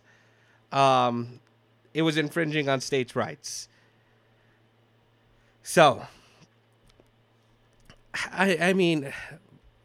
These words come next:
like, if,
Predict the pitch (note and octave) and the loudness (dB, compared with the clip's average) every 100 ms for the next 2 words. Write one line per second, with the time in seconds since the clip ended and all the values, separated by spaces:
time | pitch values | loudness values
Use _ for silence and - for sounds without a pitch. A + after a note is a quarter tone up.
0 | _ _ _ _ _ _ _ _ D3+ F3 | _ _ _ _ _ _ _ _ 0 0
1 | D3+ - - _ _ _ _ _ _ _ | 0 -10 -20 _ _ _ _ _ _ _
2 | _ _ _ - F3+ - | _ _ _ 0 0 0